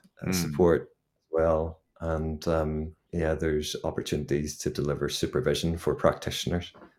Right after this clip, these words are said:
Speaker 1: as well. And that's, uh, an element of my work that I really enjoy too. So Strive to Thrive,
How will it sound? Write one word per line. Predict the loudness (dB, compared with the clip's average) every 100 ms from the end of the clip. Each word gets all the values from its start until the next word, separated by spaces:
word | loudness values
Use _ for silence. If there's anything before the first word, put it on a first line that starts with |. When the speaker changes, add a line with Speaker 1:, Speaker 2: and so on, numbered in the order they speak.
| _
Speaker 1:
as | -4 2
well. | 4 4 0 -8 _ -20 -20 -20 _ -4
And | 0 2
that's, | 2 2 2
uh, | 2 4 2
an | 0
element | 2 2 0 -2
of | -2 0
my | 2
work | 2 0 -2
that | -4
I | -2
really | -2 -2 0 2 0
enjoy | 0 0 2 4 2 -2 -10
too. | -12 -4 -4 -4 -10 -16
So | -4 6 10 10 6 0
Strive | 8 8 8
to | 6
Thrive, | 6 8 6 4